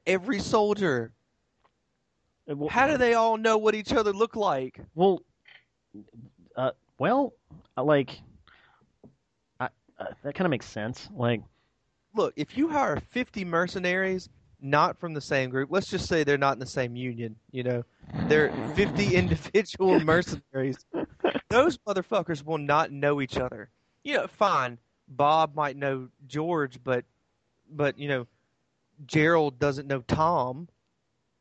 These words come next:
Speaker 1: And, and what if I stole Tom's uniform?
Speaker 2: I, I thought
Speaker 1: Why
Speaker 2: you were, I thought you were
Speaker 1: would
Speaker 2: talking about military people.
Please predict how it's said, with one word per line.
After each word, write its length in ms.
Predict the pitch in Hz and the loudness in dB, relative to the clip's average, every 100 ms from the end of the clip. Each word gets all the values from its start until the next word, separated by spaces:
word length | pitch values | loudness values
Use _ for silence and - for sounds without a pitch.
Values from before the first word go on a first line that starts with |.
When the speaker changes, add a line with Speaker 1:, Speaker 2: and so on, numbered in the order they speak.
| _ - _ | _ -20 _
Speaker 1:
And, 140 | 175 190 | -4 -2
and 160 | 208 | 0
what 140 | 233 233 | 4 4
if 140 | 254 | 4
I 80 | 240 | 2
stole 320 | - 254 214 | 2 0 2
Tom's 400 | 277 226 214 196 | 2 2 0 -2
uniform? 480 | 254 208 202 170 180 | -4 -4 2 2 4
Speaker 2:
I, 60 | |
I 20 | 190 | 2
thought 240 | - 302 | 4 4
Speaker 1:
Why 40 | |
Speaker 2:
you 60 | 302 | 4
were, 40 | 262 | 0
I 40 | |
thought 200 | - 294 | 2 0
you 60 | 294 | 2
were 40 | |
Speaker 1:
would 40 | 285 | 2
Speaker 2:
talking 160 | 277 262 | 2 2
about 60 | |
military 640 | 170 180 269 170 110 92 87 | 2 4 4 2 0 -4 -4
people. 400 | - 92 80 | -8 -8 -10